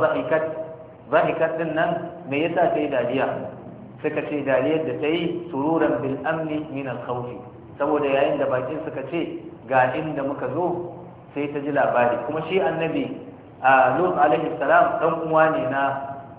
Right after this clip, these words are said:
shi annabi Ibrahim. Dan uwa ne na shi annabi Ibrahim. Ko kuma wasu malamai suka ce, "A'a, ibnu akhi Ibrahim ne." Dan, dan uwan annabi Ibrahim ne. Saboda haka sai ta ji sun ce, "A'a, mun zo ne domin waɗancan mutanen da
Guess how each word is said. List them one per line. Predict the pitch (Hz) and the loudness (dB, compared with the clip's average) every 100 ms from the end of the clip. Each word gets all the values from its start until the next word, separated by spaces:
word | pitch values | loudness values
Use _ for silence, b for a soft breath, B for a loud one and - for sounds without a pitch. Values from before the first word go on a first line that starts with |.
| - | -16
shi | - 151 | -4 -2
annabi | 135 135 135 123 | -2 -2 -2 -4
Ibrahim. | 117 107 - 117 - - - - - | -4 -4 -4 -6 -10 -16 -18 -20 -10
Dan | - 135 139 | -2 -2 0
uwa | 143 147 | 2 4
ne | 139 - | 4 0
na | 127 | -2
shi | 131 | -4
annabi | 131 135 131 | -4 -4 -4
Ibrahim. | 127 135 | -2 0
Ko | 175 | 0
kuma | 180 196 | -2 -2
wasu | 196 | 0
malamai | 185 139 165 | 2 4 2
suka | - 160 | -2 -6
ce, | 156 | 2
"A'a, | 151 160 147 - - - - - - | 6 8 6 4 -4 -10 -14 -18 -2
ibnu | 175 175 170 | 0 0 0
akhi | 160 175 160 | 0 0 0
Ibrahim | 143 127 123 120 123 | -4 -2 -2 -2 -6
ne." | - - - | -10 -14 0
Dan, | 160 190 - - - - - - - - - - 143 | 4 4 4 -2 -8 -12 -16 -18 -20 -20 -20 -14 0
dan | 156 151 | 0 2
uwan | 156 156 151 | 0 0 0
annabi | 135 131 117 | -2 -6 -6
Ibrahim | 113 107 110 110 | -6 -6 -6 -10
ne. | - - - - | -12 -14 -18 -8
Saboda | - 147 135 | -2 0 2
haka | 160 147 | 2 2
sai | 143 147 | -4 -4
ta | 151 | -6
ji | 123 | -8
sun | 165 156 | -10 -6
ce, | 160 | -2
"A'a, | 135 135 113 - - - - - - | 4 4 4 0 -6 -12 -16 -16 -16
mun | 127 147 151 | -6 -4 0
zo | 160 | 0
ne | 160 147 | 0 0
domin | 131 135 147 | -2 -4 -2
waɗancan | 160 160 160 160 156 135 | -2 -2 -4 -2 -2 -2
mutanen | 147 143 131 139 139 120 | -4 0 0 0 -2 0
da | 123 - - - | 0 0 -4 -10